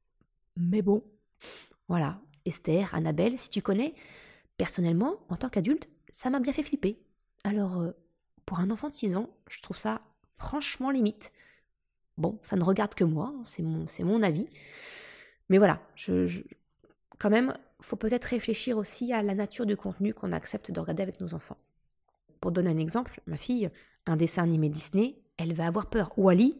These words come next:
elle a peur dans Wall-E. Parce que le petit robot Eve, à un moment donné, elle va utiliser, je crois, une espèce de pistolet, enfin voilà, elle va envoyer des, des, des flashs. Ça a fait peur à ma fille. Alors, euh, <laughs> tu vois, quand t'as peur d'un dessin animé,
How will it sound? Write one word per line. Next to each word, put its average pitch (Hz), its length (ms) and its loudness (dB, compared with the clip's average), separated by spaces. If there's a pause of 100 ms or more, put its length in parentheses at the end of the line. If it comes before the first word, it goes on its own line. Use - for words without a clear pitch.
(140)
elle 151 160 -2
a 220 60 4
peur 269 240 6
dans 196 120 4
Wall-E. 160 320 4 (520)
Parce - 220 -8
que 240 300 2 (140)
le 175 120 2
petit - 220 -2
robot 185 420 4
Eve, 214 380 4 (380)
à - 100 -6
un - 20 2
moment 165 220 2
donné, 196 480 2
elle 170 160 -6
va 180 100 -6
utiliser, 185 380 -6
je - 80 -8
crois, - 120 -6
une 180 60 -2
espèce 180 240 -6
de 175 80 -4
pistolet, 190 380 -4
enfin 190 160 -4
voilà, 185 200 -4
elle 180 140 -4
va 165 140 -2
envoyer 175 160 0
des, 165 360 -2
des, - 0 -
des 175 220 -4
flashs. - 320 -4 (320)
Ça - 160 -2
a 202 60 2
fait - 160 0
peur 294 200 4
à 262 60 2
ma 294 100 0
fille. 277 360 2 (640)
Alors, 160 420 -2 (500)
euh, 254 60 8 (400)
<laughs> - 240 -14
tu - 140 2
vois, 262 180 6
quand 185 160 -4
t'as 185 140 -2
peur 240 220 -2
d'un 190 120 4
dessin 190 300 2
animé, 214 440 -2